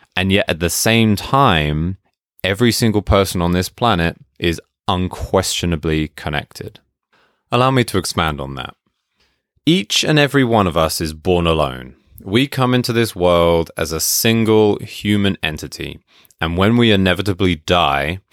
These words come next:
that too is a solitary experience within ourselves.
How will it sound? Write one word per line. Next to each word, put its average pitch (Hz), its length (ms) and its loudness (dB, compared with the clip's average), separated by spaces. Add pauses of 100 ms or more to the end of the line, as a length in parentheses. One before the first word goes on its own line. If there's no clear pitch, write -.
(200)
that 90 360 -2
too 92 480 0
is 85 140 -4
a 82 80 -4
solitary 101 680 0
experience 80 840 -2
within 78 280 -4
ourselves. - 720 -8